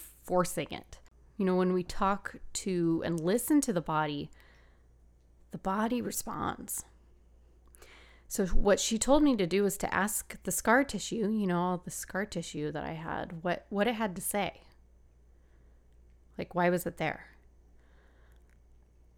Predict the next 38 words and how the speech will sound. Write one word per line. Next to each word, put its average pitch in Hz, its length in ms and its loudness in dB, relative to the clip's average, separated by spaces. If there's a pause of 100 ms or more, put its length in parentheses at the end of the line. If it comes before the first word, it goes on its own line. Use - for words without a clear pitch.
(100)
And 190 160 4
I 175 80 8
did. 202 480 6 (840)
And 202 140 2
what 185 140 4
it 180 120 6
said 226 280 2
was 208 240 2
that 170 560 0 (600)
it 214 40 -2
was 196 160 -2
my 175 120 4
resistance 165 760 -2
to - 100 -10
being 160 240 0
here 160 260 -2
on 147 140 -4
earth 175 360 -4
that - 140 -8
caused - 320 -6
it - 140 -12
to 175 60 -12
form. 175 520 -2 (1900)
And 190 220 2
I 185 80 4
needed 202 380 6
to 202 100 -4
get 175 320 2
really, 185 640 2
she - 140 -6
said 202 180 4
I 196 40 6
need 190 180 4
to 175 60 -2
get 160 160 0
really 160 340 -2
curious 196 500 2
about 160 520 0